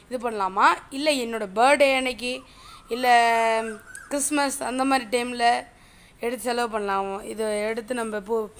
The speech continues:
power peoples கொடுக்கலாமான்ட்டு நீங்க suggestion சொல்லுங்க. இப்ப பாத்தீங்கன்னா ஒரு சத்தம் கேக்குன்னு நினைக்கிறேன்.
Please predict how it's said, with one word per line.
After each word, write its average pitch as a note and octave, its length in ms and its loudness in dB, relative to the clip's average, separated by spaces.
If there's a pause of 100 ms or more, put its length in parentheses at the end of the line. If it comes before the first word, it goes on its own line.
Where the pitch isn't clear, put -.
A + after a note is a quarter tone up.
(360)
power B3 200 4
peoples A3+ 400 -10
கொடுக்கலாமான்ட்டு G#3+ 800 -6
நீங்க G3 680 -8 (480)
suggestion A#3 360 -6
சொல்லுங்க. G#3 440 -6 (760)
இப்ப B3+ 220 -2
பாத்தீங்கன்னா D#4 440 -2 (3500)
ஒரு A3 100 -8
சத்தம் A#3+ 280 -4
கேக்குன்னு C4+ 220 0
நினைக்கிறேன். A#3 560 -6